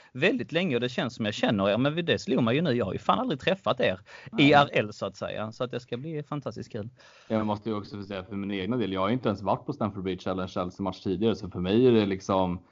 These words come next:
Speaker 2: alltså, det kan ju inte bli bättre att träffa liksom sjuttiofem andra svenskar och gå på match tillsammans, och det blir ju min första match, så att, eh,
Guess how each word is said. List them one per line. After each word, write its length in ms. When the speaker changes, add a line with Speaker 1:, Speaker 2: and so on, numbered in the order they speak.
Speaker 2:
alltså, 300
det 300
kan 120
ju 60
inte 140
bli 220
bättre 280
att 80
träffa 600
liksom 240
sjuttiofem 480
andra 220
svenskar 320
och 60
gå 100
på 80
match 200
tillsammans, 480
och 60
det 100
blir 120
ju 80
min 260
första 280
match, 280
så 80
att, 180
eh, 300